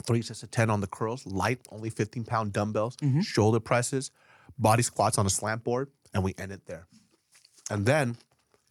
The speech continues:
Speaker 1: first two weeks is like that. Week three, week four, we start regimenting things. We start <coughs> doing programs. And then it starts to get going. I just wanna know what it's like to be ogled. I don't want people to like me for my personality,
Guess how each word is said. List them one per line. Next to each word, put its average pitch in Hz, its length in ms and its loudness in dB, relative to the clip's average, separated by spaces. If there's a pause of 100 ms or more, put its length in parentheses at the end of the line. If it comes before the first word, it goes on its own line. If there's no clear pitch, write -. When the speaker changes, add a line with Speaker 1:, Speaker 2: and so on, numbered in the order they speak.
(220)
Speaker 1:
first 127 240 -2
two 139 120 -2
weeks 135 160 -4
is 120 100 -4
like 127 200 0
that. 139 220 0 (920)
Week 113 180 4
three, 120 140 2
week 113 180 -4
four, 131 360 0 (240)
we 101 80 -6
start 101 180 0
regimenting 113 480 -2
things. 110 320 -8
We 101 80 -10
start 98 300 -2 (460)
<coughs> - 500 0
doing 135 180 2
programs. 127 500 -2 (1200)
And 98 120 -10
then 90 100 -2
it 90 60 -2
starts 90 260 -2
to 95 100 -8
get 85 200 -4
going. 87 280 -2 (320)
I 202 120 2
just 220 160 0
wanna 180 160 2
know 127 140 6
what 117 180 2
it's 101 160 -4
like 101 180 0
to - 80 -12
be 107 160 0
ogled. 92 400 0 (760)
I 135 80 4
don't 214 120 4
want 247 100 4
people 190 220 2
to - 40 2
like 131 140 0
me 123 80 -12
for 123 100 -10
my 117 80 -2
personality, 90 600 -4